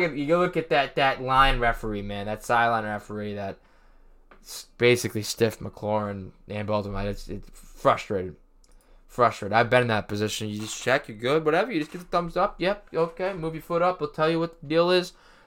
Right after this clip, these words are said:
Looked like that was exactly the case, and then he just was waiting to throw that flag.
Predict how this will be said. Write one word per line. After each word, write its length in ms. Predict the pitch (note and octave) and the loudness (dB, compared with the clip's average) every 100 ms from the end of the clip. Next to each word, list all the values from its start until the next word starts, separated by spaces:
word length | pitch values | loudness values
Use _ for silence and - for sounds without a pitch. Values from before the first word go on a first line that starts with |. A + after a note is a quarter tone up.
| - | 4
Looked 220 | D3+ D3 | 4 6
like 100 | D3+ | 6
that 180 | D#3 D3 | 8 8
was 120 | C#3+ | 8
exactly 460 | C3 C3+ C#3 C#3 C3 | 4 4 4 4 -2
the 100 | B2 | -4
case, 380 | - C3 B2 | -2 0 0
and 80 | A#2+ | -2
then 80 | A#2 | -8
he 60 | A2+ | -6
just 240 | A2+ - | -8 -8
was 220 | A2 A2+ | -8 -6
waiting 320 | G#2+ A#2 C3 | -2 -2 -2
to 60 | A2+ | -4
throw 180 | G#2+ G#2 | -4 -4
that 140 | G2 | -4
flag. 320 | - F#2 - | -6 -8 -8